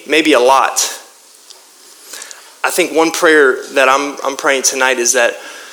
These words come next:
regardless of how many times I've heard the name Jesus or a talk about Jesus or even a Christmas Eve service or a Christmas season, that somehow God would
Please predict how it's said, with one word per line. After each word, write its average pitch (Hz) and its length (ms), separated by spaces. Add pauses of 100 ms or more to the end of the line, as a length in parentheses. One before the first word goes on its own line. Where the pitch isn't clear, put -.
(640)
regardless 170 400
of - 60
how 180 180
many 180 160
times 156 380
I've 135 120
heard 151 200
the 135 80
name 135 240
Jesus 127 420
or 117 140
a 107 60
talk 131 400
about 127 260
Jesus 127 260
or 127 100
even 156 180
a 120 60
Christmas - 520
Eve 131 220
service - 1120
or 127 140
a - 20
Christmas 135 420
season, 135 360
that 123 100
somehow 190 420
God 147 280
would 143 200